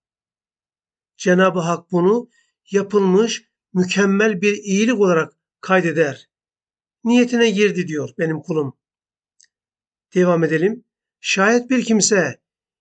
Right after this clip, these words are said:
iyilik yapmak ister, sonra da onu yaparsa, Cenab-ı Hak o iyiliği on mislinden başlayıp yedi yüz misliyle,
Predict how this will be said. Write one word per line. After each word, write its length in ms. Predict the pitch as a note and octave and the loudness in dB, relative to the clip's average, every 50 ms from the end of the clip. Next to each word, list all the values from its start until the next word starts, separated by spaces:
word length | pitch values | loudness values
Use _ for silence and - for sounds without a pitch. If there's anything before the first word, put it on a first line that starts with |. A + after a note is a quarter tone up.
| _ _ _ | _ _ _
iyilik 400 | - F#3+ F#3 G#3 G#3 A3 - - | -4 -2 0 0 0 -2 -2 -2
yapmak 420 | G3 F#3 F#3 F#3 A3+ G#3 F#3+ F#3+ | -2 -2 -2 -2 -2 -2 -4 -6
ister, 600 | G#3 G3+ - - - - G#3 F#3+ F3 D3+ C3+ - _ _ _ _ _ _ _ _ _ | -6 -2 -2 0 0 2 2 2 2 0 -2 -10 _ _ _ _ _ _ _ _ _
sonra 480 | - - - - A3 B3 B3 A#3 G#3+ | -12 -10 -4 0 0 2 2 2 2
da 100 | F#3+ F3+ | 4 4
onu 300 | F3+ F3+ F3+ F#3 E3+ D#3 | 4 4 4 4 2 0
yaparsa, 800 | C#3+ D#3 E3 E3 D#3+ E3 G3 A3+ A3+ - - A3+ A3+ B3 B3 A#3+ _ _ _ _ _ _ _ _ _ _ _ _ _ _ _ - | -2 -2 -4 -4 -2 0 0 0 0 0 0 -2 -2 -2 -4 -10 _ _ _ _ _ _ _ _ _ _ _ _ _ _ _ -4
Cenab-ı 400 | - F#3+ F3+ F3 F3+ F3+ E3+ F3 | 0 2 2 4 4 2 2 0
Hak 420 | E3 D#3 E3+ F#3+ G#3+ G#3 - _ _ _ _ _ _ _ _ _ _ - | 0 0 0 -2 -2 -4 -8 _ _ _ _ _ _ _ _ _ _ 0
o 220 | A3 G#3 A3+ - | 2 2 2 2
iyiliği 720 | - G#3 F#3 F3+ F3 E3+ E3+ E3+ F3 F#3 G#3 A3+ A3 A3 _ _ _ _ _ _ _ - | 0 0 0 2 2 2 0 0 0 0 -2 -2 -4 -8 _ _ _ _ _ _ _ 0
on 260 | B3 B3 C4 A#3+ G#3+ | 2 2 2 2 2
mislinden 680 | G3 F#3+ F3+ - - G3+ F#3+ F3+ F3 F3 E3+ D#3+ D#3 | 2 0 0 0 0 2 2 2 2 2 2 0 0
başlayıp 680 | E3 E3+ E3 - - F#3+ F3 F3 F3 F3+ G3+ A3+ A3 - _ _ _ _ _ _ _ _ _ _ _ | 0 0 0 -2 -2 0 0 0 2 2 0 0 -2 -6 _ _ _ _ _ _ _ _ _ _ _
yedi 240 | F#3 F3+ F#3+ F3+ G#3 | -4 -2 -2 0 2
yüz 440 | A#3 A3 F#3+ D#3+ C#3 B2 - - - - | 0 2 0 0 -2 -6 -8 -8 -8 -6
misliyle, 760 | F3+ E3+ - - - A3+ A#3 A3+ G#3 F3+ D#3+ C#3+ B2 - | -4 -2 -2 -2 -2 0 0 0 0 0 -2 -4 -6 -10